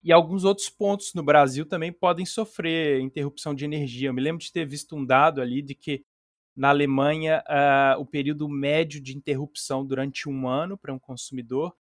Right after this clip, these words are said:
é cerca de sete minutos, enquanto no Brasil esse número aí é cerca de quatorze horas anuais para cada consumidor. Então, assim, a gente tem muito a evoluir nessa parte de interrupções, né?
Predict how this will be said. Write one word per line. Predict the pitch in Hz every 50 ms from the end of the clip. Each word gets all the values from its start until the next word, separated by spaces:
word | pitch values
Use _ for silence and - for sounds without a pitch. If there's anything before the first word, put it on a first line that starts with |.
| _ _ _ _ _ _ _ -
é | - 139
cerca | - - 160 147 - - 151
de | -
sete | - - - 156 151 - - - -
minutos, | 165 156 151 143 131 123 - - - - - - _ _ _ _ _ _ _ _ _ _
enquanto | 143 131 127 - 151 143 139 - 143
no | 139
Brasil | 135 139 143 143 139 131 123 135 151
esse | 156 151 - - 156
número | 147 147 151 156 151 156 156 156
aí | 151 151 147
é | 156 156
cerca | 156 - - - - - 160 143 - - 143
de | 127 - -
quatorze | - 160 151 151 - 160 160 165 160 147 151 156
horas | 147 139 143 147 143 143 131 131
anuais | 143 139 143 147 139 123 117 110 110 - -
para | _ - 123
cada | - - 123 113 135
consumidor. | - - 131 123 - - 143 139 139 123 117 110 113
Então, | 110 - - 143
assim, | 147 147 - - 135
a | 127
gente | 135 - - - _
tem | - 160 160 180 190
muito | 190 175 160 160 170 180 196 202 _ - 214 214 -
a | 175 170 165
evoluir | 165 151 170 170 170 160 156 156 170 190 190 _ _ _ _ _ _ _ _
nessa | - 151 151 156 151 - -
parte | - 180 170 165 - -
de | 175
interrupções, | - 185 170 160 180 180 - - - 156 127 117 110 110 - -
né? | 123 135